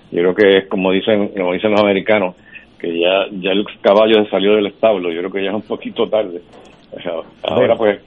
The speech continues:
Speaker 1: empezaron a usar mascarillas, parece que ya se lo están tomando en serio. Aunque el otro día la, la, no recuerdo el nombre de ella, la, la que le acaba de dar, la última que acaba de caer
Speaker 2: Sí,
Speaker 1: con eso.
Speaker 2: McNeely,
Speaker 1: Estaba
Speaker 2: algo.
Speaker 1: todavía, de-, después de lo de Trump, todavía ella seguía dando,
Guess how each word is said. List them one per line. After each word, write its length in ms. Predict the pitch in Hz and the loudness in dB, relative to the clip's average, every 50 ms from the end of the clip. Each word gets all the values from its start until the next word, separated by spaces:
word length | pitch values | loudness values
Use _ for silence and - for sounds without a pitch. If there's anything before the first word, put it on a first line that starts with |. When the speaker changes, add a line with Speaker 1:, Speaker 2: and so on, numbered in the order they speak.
| _ - | _ -14
Speaker 1:
empezaron 500 | - 92 90 - - - 101 98 95 98 | -12 -10 -10 -10 -4 -2 -2 0 0 -2
a 60 | 101 | -2
usar 180 | 92 - 101 101 | -2 -2 -2 -2
mascarillas, 560 | 95 90 - - 92 90 113 120 110 95 87 | -4 -4 -4 -4 -4 -4 -2 -2 -4 -4 -4
parece 320 | - 85 85 85 - 107 | -4 -6 -6 -6 -8 -8
que 140 | 104 98 95 | -6 -4 -4
ya 100 | 95 90 | -4 -4
se 100 | - - | -4 -6
lo 60 | 90 | -8
están 220 | 85 - 95 90 87 | -6 -6 -6 -6 -4
tomando 340 | 98 90 90 90 90 90 | -4 -4 -4 -4 -4 -6
en 80 | 90 87 - | -8 -6 -4
serio. 260 | - 113 113 - 90 - - _ _ _ _ _ _ _ _ | -4 -4 -4 -6 -10 -14 -16 _ _ _ _ _ _ _ _
Aunque 220 | - 98 90 - 87 | -8 -8 -4 -2 0
el 80 | 87 | 2
otro 240 | 90 90 104 107 104 | 2 4 4 4 4
día 220 | 104 107 110 107 104 | 4 4 4 4 4
la, 420 | 101 98 95 92 87 90 90 90 98 101 - - _ _ _ _ _ - 87 87 82 | 4 2 2 2 0 -2 -4 -6 -10 -16 -20 -20 _ _ _ _ _ -20 -20 -16 -10
la, 440 | 90 92 92 85 82 80 78 80 87 - _ _ _ _ _ _ _ _ _ _ _ _ _ _ - - 92 | -8 -6 -4 -4 -4 -4 -6 -8 -12 -14 _ _ _ _ _ _ _ _ _ _ _ _ _ _ -20 -18 -14
no 100 | 98 92 | -12 -10
recuerdo 380 | 107 98 - 98 98 98 92 | -10 -6 -4 -4 -4 -2 -2
el 80 | 90 92 | -2 -2
nombre 260 | 98 95 92 92 92 | -2 -2 -2 0 0
de 120 | 98 107 | 2 2
ella, 120 | 98 95 92 | 2 0 -2
la, 160 | 87 87 87 | -2 -2 -2
la 140 | 87 87 82 | -4 -4 -6
que 60 | 85 | -6
le 80 | 82 85 | -6 -2
acaba 280 | - 98 98 101 101 | 0 2 4 4 4
de 80 | 104 104 | 4 4
dar, 120 | 107 107 | 2 2
la 100 | 98 90 | 2 0
última 300 | 92 98 95 - 104 98 | -2 -2 -2 -4 -4 -2
que 60 | 95 | -2
acaba 240 | 92 - 95 98 95 | -2 0 0 0 0
de 60 | 95 | 0
caer 220 | 95 - 92 95 95 | -2 -2 -4 -2 -2
Speaker 2:
Sí, 80 | 92 | -2
Speaker 1:
con 160 | 143 147 139 110 | 0 0 0 -2
eso. 180 | 95 - - - - - | -4 -6 -12 -18 -18 -12
Speaker 2:
McNeely, 480 | - 104 120 117 107 95 113 135 156 165 | -6 -4 -4 -4 -4 -2 0 2 4 4
Speaker 1:
Estaba 200 | 156 117 92 92 | 4 4 4 4
Speaker 2:
algo. 160 | 98 113 113 98 | 4 2 2 0
Speaker 1:
todavía, 400 | 95 90 90 95 95 98 95 90 85 82 - | 0 0 0 0 0 -2 -2 -2 -2 -4 -6
de-, 240 | 87 87 - 92 92 - - | -10 -10 -10 -12 -12 -10 -10
después 320 | 92 - - - 95 98 | -10 -10 -6 -4 -2 0
de 60 | 110 | 0
lo 100 | 113 110 | 2 0
de 80 | 104 104 | 0 0
Trump, 240 | - 110 117 123 92 | -2 -2 -4 -4 -4
todavía 360 | - 98 90 87 90 95 101 | -4 -2 -2 0 0 0 0
ella 160 | 101 104 101 | 0 -2 -2
seguía 320 | - 107 95 95 101 104 101 | -2 -4 -4 -2 -2 0 0
dando, 360 | 98 101 101 104 101 104 101 | 0 -2 -4 -4 -4 -4 -6